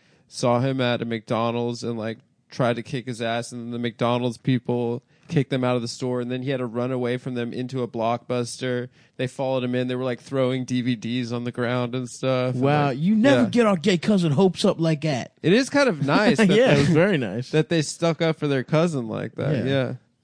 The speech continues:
Speaker 1: I mean, that is very mean to do to the gay kid.
Speaker 2: It's totally mean.
Speaker 1: Although expected for, you know, a certain age demographic. Like,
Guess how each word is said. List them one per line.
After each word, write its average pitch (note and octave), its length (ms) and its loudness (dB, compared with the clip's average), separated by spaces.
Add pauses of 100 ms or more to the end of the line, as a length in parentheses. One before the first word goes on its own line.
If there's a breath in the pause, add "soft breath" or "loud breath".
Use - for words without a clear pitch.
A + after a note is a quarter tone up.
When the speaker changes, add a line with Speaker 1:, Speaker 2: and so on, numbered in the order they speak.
Speaker 1:
I C#3 60 -2
mean, D#3 120 2
that E3 160 4
is G3 160 2
very E3+ 180 0
mean C#3+ 400 -2
to A#2+ 100 -10
do C3+ 200 -6
to A#2+ 40 -8
the A#2 100 -8
gay B2+ 280 -4
kid. E2+ 340 -10
Speaker 2:
It's D3 160 0
totally E3+ 360 4
mean. G#2+ 200 -4
Speaker 1:
Although E3 400 6
expected C3+ 760 0
for, A#2 280 -2
you A#2 140 -6
know, A2+ 340 -6
a - 60 -10
certain A#2+ 300 -4
age A2+ 300 -2
demographic. G2+ 680 -8
Like, G2+ 220 -6